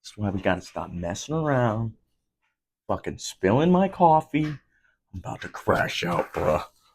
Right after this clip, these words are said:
I'm about to crash out. I'm just kidding. <laughs> No, but, um, what else is there to talk about?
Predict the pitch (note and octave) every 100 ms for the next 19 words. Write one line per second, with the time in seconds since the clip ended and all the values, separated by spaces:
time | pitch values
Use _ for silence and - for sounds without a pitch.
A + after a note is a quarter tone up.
0 | _ - F#2+ G2 - - - - F#2 F2+
1 | F2+ - E2+ - - - - - F2+ -
2 | - F#2+ - C3 - - - - _ _
3 | _ _ G2+ G2 - A2+ A2 A2 G#2 G2+
4 | G2 _ _ _ _ _ _ _ _ _
5 | _ _ _ _ _ - C3 A#2+ - -
6 | G2 G2+ G2+ F2 - E2 E2